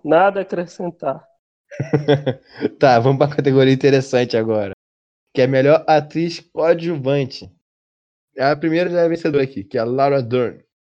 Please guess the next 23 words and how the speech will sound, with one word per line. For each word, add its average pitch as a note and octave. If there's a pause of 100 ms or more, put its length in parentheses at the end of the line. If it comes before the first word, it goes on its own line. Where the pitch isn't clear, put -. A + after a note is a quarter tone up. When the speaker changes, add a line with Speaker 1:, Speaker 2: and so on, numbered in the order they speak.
(240)
Speaker 2:
por C3+
História D#3
de D3+
Casamento, C#3+ (100)
que -
realmente B2
foi A#2
maravilhoso. A2+ (560)
Aí A2+
temos C3
aqui A2+ (540)
Kate F3
Bates, C#3+ (420)
por A#2+
O B2
Caso D#3
Richard C#3
Jurel. C3 (880)
Scarlett E3+
Johansson, D3+
por C3
Jojo B2+
Rabbit. D3+